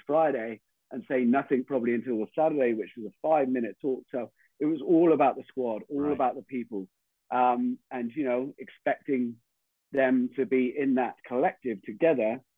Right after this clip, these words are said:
Speaker 1: and putting on the All Black shirt was an honor, and leaving it in a better place for the next person who's gonna take the number ten shirt, eleven shirt, whatever it's gonna be, leave it in a better place. And those are the things I took from him.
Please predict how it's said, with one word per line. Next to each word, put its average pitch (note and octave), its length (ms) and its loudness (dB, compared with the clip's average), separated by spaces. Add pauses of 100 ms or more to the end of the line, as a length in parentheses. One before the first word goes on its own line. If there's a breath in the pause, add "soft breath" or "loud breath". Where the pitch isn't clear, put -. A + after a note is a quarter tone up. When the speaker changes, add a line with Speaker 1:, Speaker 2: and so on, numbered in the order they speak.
(360)
Speaker 1:
and A#2+ 120 -4
putting D3+ 300 2
on C3+ 160 2
the C3 120 4
All C#3 140 4
Black B2+ 240 0 (140)
shirt C3+ 320 -2
was B2+ 220 -8
an A#2 240 -8
honor, A#2+ 380 -2 (380)
and B2+ 220 -2
leaving C3+ 280 4
it B2 100 0
in C3+ 120 -2
a B2 60 -2
better C3+ 320 0
place B2 380 -2
for A2+ 80 -6
the A2 100 -6
next B2 260 -2
person B2 220 -4
who's A2+ 160 -4
gonna A2 260 -2
take A2+ 220 -2
the A#2 80 -2
number A2 400 0 (240)
ten A#2+ 240 2
shirt, G#2+ 300 0
eleven A2+ 360 0
shirt, G2+ 140 -4
whatever G#2+ 300 -4
it's G2 140 -8
gonna G2 180 -8
be, G#2+ 320 -6 (340)
leave C3 220 4
it C3+ 60 2
in B2+ 120 4
a A#2 60 2
better A2+ 240 2
place. A2+ 440 0
And A2+ 140 -4
those C3+ 180 4
are C3 60 -2
the A2 80 -4
things A2+ 260 -6
I G#2 120 -4
took - 260 -12
from G2+ 160 -6
him. G#2+ 340 -2